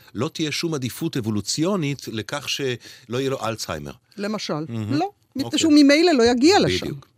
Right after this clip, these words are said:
Speaker 1: אוקיי.
Speaker 2: בדיוק.
Speaker 1: אז
Speaker 2: לעומת
Speaker 1: עיקר
Speaker 2: זאת,
Speaker 1: ההשקעה האבולוציונית תהיה ב-,
Speaker 2: בדיוק.
Speaker 1: בגיל הרבייה הצעיר.
Speaker 2: בדיוק. לעומת זאת, אתה מסתכל על יצור שחי בסביבה שאין בה טורפים, או שיש בה מעט מאוד טורפים, אז כי, אז מבחינה אבולוציונית, אם אתה חושב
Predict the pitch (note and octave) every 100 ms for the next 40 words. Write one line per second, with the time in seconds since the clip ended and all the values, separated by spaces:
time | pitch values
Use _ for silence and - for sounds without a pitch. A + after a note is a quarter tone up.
0 | - F2+ - C#4+ - _ - G2 F#2 G#3
1 | E4+ F4+ D4 E3 D3+ D#3 C#3 C#3+ C#3+ F#3
2 | - C#3+ C#3 C#3 - F4 - F#4+ D#3+ C#3
3 | A#2 B2+ C#3 B2+ G#2 C3 G#2+ G#3+ D4 D#4
4 | E4+ - _ _ _ - A#3+ F4 F#4 C4+
5 | D#3+ D#3 D3+ F#3 - _ _ _ _ _
6 | - - - - G#3+ G#3+ - - - C4
7 | G#3+ F#3 - F#3 F3+ - E3 E3+ - A3+
8 | F#3 D#3+ - - - G3+ F3+ E3+ - E3+
9 | E3+ E3+ D#3 - G#3+ F3 - - - -
10 | D#3+ D#3 - E3 - F3 E3 F#3 D#3 D#3+
11 | F#3 D3 - F3 D#3 - - - - -
12 | - - _ G#3+ A#3+ - - _ F#3 C#3
13 | - F#3+ F3+ - F3 G3+ A#3+ B3+ - E4
14 | G#4 G4+ - F3+ F3+ - G#3+